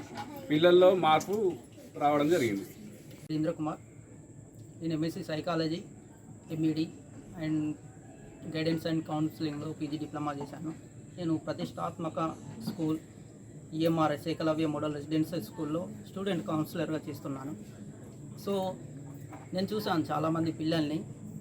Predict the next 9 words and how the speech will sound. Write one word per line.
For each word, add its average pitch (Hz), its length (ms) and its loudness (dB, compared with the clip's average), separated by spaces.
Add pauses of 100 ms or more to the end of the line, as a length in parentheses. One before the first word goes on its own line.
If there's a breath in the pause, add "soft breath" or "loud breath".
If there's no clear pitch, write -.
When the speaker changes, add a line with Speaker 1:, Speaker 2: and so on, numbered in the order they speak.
(320)
Speaker 2:
పిల్లల 208 240 2
యొక్క 202 280 2
సృజనాత్మకత 180 880 0
తగ్గిపోతుంది, 151 600 0 (680)
పిల్లలు 214 420 2
ఆలోచించే 202 760 2
శక్తి - 480 -4
తగ్గిపోతుంది. 160 640 -2 (760)
పిల్లలు 226 420 4